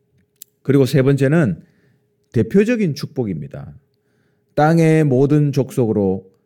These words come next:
족속이 너로 말미암아 복을 받게 할 것이다." 했죠. 대표기-, 대표적인 축복입니다.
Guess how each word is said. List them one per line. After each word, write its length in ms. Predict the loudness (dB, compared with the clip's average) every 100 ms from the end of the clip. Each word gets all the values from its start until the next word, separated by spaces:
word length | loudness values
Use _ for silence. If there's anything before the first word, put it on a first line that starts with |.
| _
족속이 720 | -8 -4 -4 -2 -4 -4 -10 0
너로 320 | 2 4 2
말미암아 720 | 2 0 0 0 -2 -4 -6 -12 _ _ _ -4
복을 260 | 2 2
받게 260 | 2 -2 -2
할 160 | -4
것이다." 540 | -4 -8 -8 -12 -12 -20
했죠. 240 | -20 -20 -20 _ _ _ _ _ _
대표기-, 560 | -8 -4 -2 -2 -4 -6 -12 -6
대표적인 800 | -6 -4 -2 -2 -2 -6 -8
축복입니다. 720 | -12 -12 -12 -12 -12 -16 -20